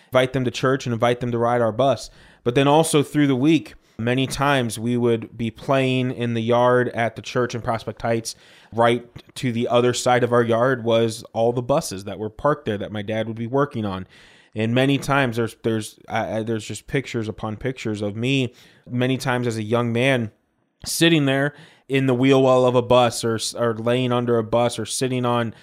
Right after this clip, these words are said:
on the driver's seat of the bus and sitting there holding the flashlight. I can't even tell you how many times I got yelled at for not holding the fla-,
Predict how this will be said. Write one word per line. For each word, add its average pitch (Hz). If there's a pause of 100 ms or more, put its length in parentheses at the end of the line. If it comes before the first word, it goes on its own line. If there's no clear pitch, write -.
(260)
on 120
the 117
driver's 120
seat 120
of 113
the 110
bus 113
and 107 (280)
sitting 131
there 123
holding 127
the 117
flashlight. 117
I -
can't 117
even 120
tell 120
you 113
how 117
many 117
times 113
I 113
got 95
yelled 113
at 110 (280)
for 117
not 117
holding 120
the 110
fla-, 110